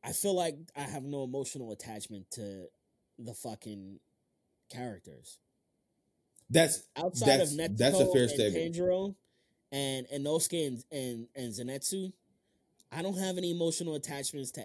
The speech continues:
Speaker 1: any of these fucking Demon Slayers or any of these swordsmen because they're not on the screen long enough for me to like them.
Speaker 2: Okay, did you have emotional attachment to Tengen, the, uh,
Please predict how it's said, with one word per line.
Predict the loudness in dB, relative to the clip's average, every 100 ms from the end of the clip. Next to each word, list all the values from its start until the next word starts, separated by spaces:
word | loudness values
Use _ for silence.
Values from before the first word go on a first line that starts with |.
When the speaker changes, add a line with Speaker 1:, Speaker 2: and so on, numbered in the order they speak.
| -8
Speaker 1:
any | -6 -2 -2
of | -2
these | -4
fucking | -4 -6 -8 -10
Demon | -8 -8 -8
Slayers | -8 -6 -6 -6
or | -8
any | -8 -8 -6
of |
these | -6 -6
swordsmen | -6 -8 -10 -10
because | -10 -12 -10
they're | -10
not | -10 -10 -6
on | -4
the |
screen | -6 -8 -8 -6 -8
long | -4 -4
enough | -6 -10 -14 _ _ _
for | -8
me | -6 -6
to |
like | -6 -8 -10 -12
them. | -20 _ _ _ _ _ _ _ _ _ _ _
Speaker 2:
Okay, | 2 2 0 0
did | 2 2
you | 2 0 2
have | 0 2 4 2 -2 _ _ _ _ -12 -2 4
emotional | 6 6 4 2 0
attachment | 2 0 0 -2 -4 -8 _ -10
to | -4 -2
Tengen, | 2 2 4 2 2
the, | 2 4
uh, | 2 0 -2 -4